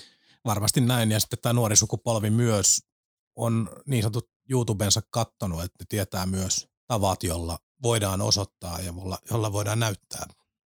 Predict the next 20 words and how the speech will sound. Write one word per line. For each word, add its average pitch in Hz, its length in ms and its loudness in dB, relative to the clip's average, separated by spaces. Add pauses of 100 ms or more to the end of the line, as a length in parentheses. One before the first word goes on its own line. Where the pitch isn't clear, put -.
(300)
Se - 320 -8
tavallaan 98 360 -2
niinku 95 140 -2
sellaisilla 107 420 2
signaaleilla, 92 680 0
että - 180 -6
ei 98 40 0
ole - 100 -4
kenellekään 110 360 -4
epäselväksi, 90 560 -6
että - 160 -16 (840)
en, 110 180 -2
en 110 180 2
epäile, 110 340 2 (320)
epäile 117 340 0
tota 110 240 -2 (400)
seuran 113 300 2
välittämistä 117 540 0
yhtään, 110 400 -6
mutta - 240 -10